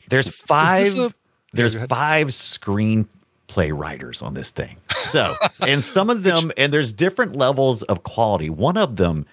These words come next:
Speaker 1: is David Klass, who wrote Kiss the Girls, uh,
Speaker 2: Hmm.
Speaker 1: which I, I actually like
Speaker 2: Oh,
Speaker 1: pretty
Speaker 2: yeah.
Speaker 1: good.
Speaker 2: The, the,
Speaker 1: Uh,
Speaker 2: uh,
Speaker 1: so,
Speaker 2: Ashley
Speaker 1: I, like I
Speaker 2: Judd.
Speaker 1: said,
Speaker 2: Yeah.
Speaker 1: yeah, yeah. So,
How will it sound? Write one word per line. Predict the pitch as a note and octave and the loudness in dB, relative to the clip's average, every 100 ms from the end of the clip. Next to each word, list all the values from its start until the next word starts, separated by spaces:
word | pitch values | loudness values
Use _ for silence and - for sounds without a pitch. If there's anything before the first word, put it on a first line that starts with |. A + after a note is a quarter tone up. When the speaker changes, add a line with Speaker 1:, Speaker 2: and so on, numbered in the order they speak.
| _ - | _ -4
Speaker 1:
is | F2+ C2+ | -4 -2
David | F#2 D2+ - | -2 -2 -6
Klass, | - F#2 D#2+ - | -6 -6 -6 -10
who | - D#2 | -6 0
wrote | E2 - - _ _ | 0 -2 -8 _ _
Kiss | - - | -2 -2
the | D#2+ | -2
Girls, | C#2+ - C2+ - - _ _ _ _ _ - | -2 -2 -4 -10 -18 _ _ _ _ _ -4
uh, | F2 E2+ | -2 0
Speaker 2:
Hmm. | |
Speaker 1:
which | F2 - | 0 0
I, | G#2 B2+ - | 0 0 0
I | G#2+ | 0
actually | G2+ F2+ - E2 | 0 0 -2 0
like | E2 | 0
Speaker 2:
Oh, | - | 0
Speaker 1:
pretty | D#2+ - | 0 -2
Speaker 2:
yeah. | - C#2 | -2 -6
Speaker 1:
good. | C2+ C3+ A#2+ - | -6 -8 -10 -8
Speaker 2:
The, | C3 | -2
the, | |
Speaker 1:
Uh, | G#2+ | 2
Speaker 2:
uh, | G#2+ G#2+ G2 | 2 2 0
Speaker 1:
so, | A2+ C3+ A#2+ G2 - _ - | -2 2 2 0 -6 _ -6
Speaker 2:
Ashley | C3+ A#2+ | -2 2
Speaker 1:
I, | C3 | 2
like | B2+ C#3+ | 2 2
I | C#3 | 2
Speaker 2:
Judd. | A#2+ | 2
Speaker 1:
said, | A#2+ G#2+ G2 _ - | 2 0 -2 _ -18
Speaker 2:
Yeah. | A2+ A2 | -12 -2
Speaker 1:
yeah, | D#3+ D#3 G2 | 0 2 4
yeah. | G#2+ G#2+ | 4 4
So, | F#2 - A#2 G#2+ | 2 2 2 2